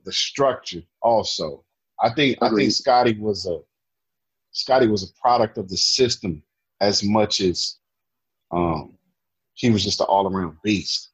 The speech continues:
Speaker 1: you know.
Speaker 2: That's
Speaker 1: That
Speaker 2: true.
Speaker 1: triangle offense helped him out, and they allowed him to bring the ball up. Other places he went, they already had point guards. They already had that squared away, so you're not gonna be handling the ball as much.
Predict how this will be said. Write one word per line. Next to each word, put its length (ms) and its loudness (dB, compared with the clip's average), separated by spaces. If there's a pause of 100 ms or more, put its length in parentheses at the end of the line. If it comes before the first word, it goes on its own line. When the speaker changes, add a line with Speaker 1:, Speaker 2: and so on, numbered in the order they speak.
(100)
Speaker 1:
you 80 -2
know. 180 -4 (360)
Speaker 2:
That's 220 2
Speaker 1:
That 100 2
Speaker 2:
true. 80 0
Speaker 1:
triangle 500 2
offense 420 0
helped 220 -2
him 140 -2
out, 200 2
and 80 -4
they 100 2
allowed 340 4
him 100 -6
to 60 -4
bring 260 0
the 60 -4
ball 340 2
up. 100 2 (380)
Other 220 4
places 400 -2
he 180 0
went, 260 0
they 120 0
already 320 4
had 220 0 (120)
point 160 -2
guards. 560 2
They 80 -4
already 220 2
had 260 0
that 140 -4
squared 320 -2
away, 320 0
so 560 -2 (580)
you're 80 2
not 140 4
gonna 100 2
be 100 -4
handling 300 -2
the 80 -18
ball 240 2 (160)
as 220 0
much. 380 -16